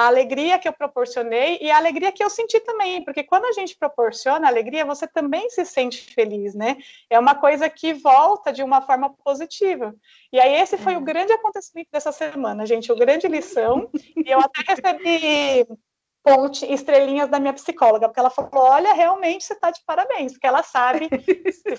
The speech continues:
Speaker 1: fosse antes, eu teria ficado muito chateada com essa história do bolo. E hoje, eu simplesmente entendi, eu consigo enxergar separado, sabe, a, a, a minha empresa de mim.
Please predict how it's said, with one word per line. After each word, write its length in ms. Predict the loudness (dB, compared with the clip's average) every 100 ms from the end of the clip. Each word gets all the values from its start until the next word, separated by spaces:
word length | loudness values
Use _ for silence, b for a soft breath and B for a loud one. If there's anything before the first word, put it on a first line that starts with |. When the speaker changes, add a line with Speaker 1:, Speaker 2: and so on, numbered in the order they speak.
| -6
Speaker 1:
fosse 300 | -8 _ -10 -4
antes, 200 | -6 -4
eu 120 | -4 -2
teria 240 | -2 -4
ficado 340 | -2 0 0
muito 380 | 0 -2 -4 0
chateada 420 | -2 -2 -2 -2
com 80 | -2
essa 120 | -6 -8
história 280 | -6 -4
do 120 | -2 -2
bolo. 400 | -4 -4 -4 2
E 100 | 4
hoje, 480 | 6 4 0 -8 b b b 0
eu 140 | 0
simplesmente 880 | 2 -4 -2 -4 -2 -4 -4 -2 -2 -4 _ _ -8
entendi, 800 | -6 -2 -2 -2 -6 -8 -2 2
eu 80 | 2
consigo 400 | 0 -6 -6 -6
enxergar 640 | -6 0 0 2 2 2
separado, 720 | -2 -4 -2 0 0 0 0 -4
sabe, 320 | -4 -2 0
a, 100 | -2
a, 480 | -2 -2 -2 -2 -6
a 80 | -8
minha 160 | -6 -6
empresa 380 | 0 2 2
de 100 | -4
mim. 220 | -6 -10